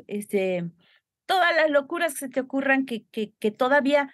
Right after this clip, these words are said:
para mí me parece que son necesarias para seguir aprendiendo. Y no sé si a los ochenta años voy a querer dejar de aprender, porque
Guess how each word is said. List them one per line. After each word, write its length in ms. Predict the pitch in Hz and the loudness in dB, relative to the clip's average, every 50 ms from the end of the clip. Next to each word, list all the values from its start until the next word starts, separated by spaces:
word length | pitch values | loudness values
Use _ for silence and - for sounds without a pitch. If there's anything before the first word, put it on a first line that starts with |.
| - - - _ _ | -18 -20 -20 _ _
para 240 | - 233 226 226 226 | -2 0 2 2 2
mí 140 | 233 240 247 | 0 0 -2
me 140 | 247 262 262 | -4 -4 -4
parece 420 | - 240 226 233 240 233 262 254 | -2 -2 -2 -2 -2 -4 -6 -8
que 120 | - 226 214 | -6 -8 -6
son 220 | - 233 220 233 | -6 -4 -4 -2
necesarias 600 | 233 247 240 247 240 240 269 254 247 247 269 269 | -4 -4 -4 -6 -6 -2 -2 0 0 0 -4 -4
para 200 | - 240 220 190 | -4 -6 -6 -6
seguir 280 | 180 - - 170 180 180 | -6 -8 -10 -8 -6 -6
aprendiendo. 640 | 175 175 - 190 202 220 220 294 294 277 247 190 175 _ _ - - _ _ - | -4 -2 -2 -2 0 0 2 2 2 2 2 0 -2 _ _ -20 -20 _ _ -6
Y 280 | - 311 330 339 320 | -2 0 2 2 2
no 180 | 330 320 320 330 | 2 2 0 0
sé 320 | 330 - 349 320 320 277 | 0 2 2 4 4 2
si 200 | 269 254 226 214 | 2 2 2 2
a 80 | 196 190 | 2 2
los 200 | 190 190 196 - | 2 -2 -2 -4
ochenta 600 | 190 - - 233 240 262 269 262 247 254 254 269 | -10 -6 -4 -2 0 0 0 0 2 0 0 0
años 680 | 311 339 320 277 254 254 262 320 381 - - - - _ _ _ _ _ _ _ | 0 -2 -2 -4 -4 -4 -4 -6 -8 -8 -12 -14 -16 _ _ _ _ _ _ _
voy 300 | - - 208 214 208 214 | -6 -4 0 0 2 2
a 160 | 214 208 196 | 2 0 -2
querer 340 | - 208 196 196 208 208 202 | -4 -4 -2 -2 -2 -4 -4
dejar 320 | 214 208 - 226 202 202 | -6 -8 -6 -4 -4 -4
de 80 | 208 208 | -4 -4
aprender, 480 | 202 - 208 208 214 233 262 277 285 269 | -4 -4 -4 -4 -2 -2 -2 -2 -2 -4
porque 800 | - 240 208 196 _ - - 196 190 185 180 180 175 170 170 170 | -8 -8 -10 -10 _ -12 -8 -6 -6 -6 -6 -6 -6 -8 -8 -10